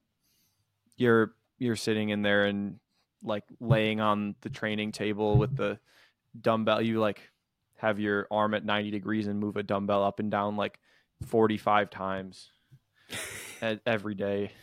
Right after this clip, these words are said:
Speaker 1: And it's like,
Speaker 2: <laughs>
Speaker 1: "What am I doing?" A-, and you, and for Woodruff, you do that for three, four months just to,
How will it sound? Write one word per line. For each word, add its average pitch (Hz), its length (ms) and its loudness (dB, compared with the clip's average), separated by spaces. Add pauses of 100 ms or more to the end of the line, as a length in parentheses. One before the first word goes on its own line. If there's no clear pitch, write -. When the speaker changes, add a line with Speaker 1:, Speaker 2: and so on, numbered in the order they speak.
(260)
Speaker 1:
And 107 180 0
it's 101 160 -2
like, 143 280 4
Speaker 2:
<laughs> - 920 -6
Speaker 1:
"What 113 160 0
am 104 120 2
I 98 60 2
doing?" 101 400 -2 (600)
A-, 127 60 -2
and 123 220 0
you, 113 80 0 (120)
and 143 160 2
for 135 160 2
Woodruff, 113 480 2
you 123 60 -2
do 113 160 2
that 104 200 0
for 104 260 -4 (240)
three, 110 240 -2
four 107 280 0
months 98 360 0
just - 280 -4
to, 107 240 -4